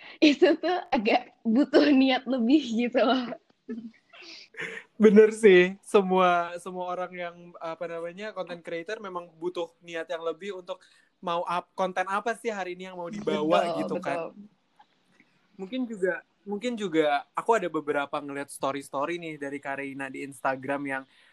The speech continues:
Speaker 2: eh, membahas tentang
Speaker 1: Hmm.
Speaker 2: makanan, terus kemarin juga ada yang baru banget nih tentang
Speaker 1: Hmm.
Speaker 2: body care gitu kan. Kadang, eh, hal-hal kecil seperti itu juga tuh bisa menginfluence kita loh,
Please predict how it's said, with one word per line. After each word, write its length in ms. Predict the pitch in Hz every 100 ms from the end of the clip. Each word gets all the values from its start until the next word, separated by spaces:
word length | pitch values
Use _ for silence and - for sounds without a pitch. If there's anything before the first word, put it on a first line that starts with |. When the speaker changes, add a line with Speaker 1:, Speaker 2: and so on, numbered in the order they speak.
| _ -
Speaker 2:
eh, 180 | 143 135
membahas 360 | 139 139 139 143 135
tentang 160 | 135
Speaker 1:
Hmm. 80 | 139
Speaker 2:
makanan, 960 | 143 220 220 214 190 170 170 165 165 156
terus 240 | 165 -
kemarin 400 | 151 143 139 143
juga 320 | 143 135 135
ada 240 | 139 135 135
yang 120 | 135
baru 200 | 131 139
banget 320 | 139 139 175
nih 240 | 226 233
tentang 640 | 220 160 156 151 147 226 220
Speaker 1:
Hmm. 40 | 226
Speaker 2:
body 260 | - 143 156 -
care 520 | 185 165 165 160 160
gitu 200 | 147 143 135
kan. 200 | 147 156 _ _ _ _ -
Kadang, 320 | 180 240 254 _ _ _ _ _ -
eh, 160 | 180 175
hal-hal 340 | 185 180 185 180
kecil 240 | 185 190
seperti 400 | 180 - 170 165
itu 160 | 175 175
juga 160 | 214 220
tuh 80 |
bisa 240 | 220 190 165
menginfluence 640 | 156 151 156 - 151 151
kita 280 | - 160 170
loh, 120 | 151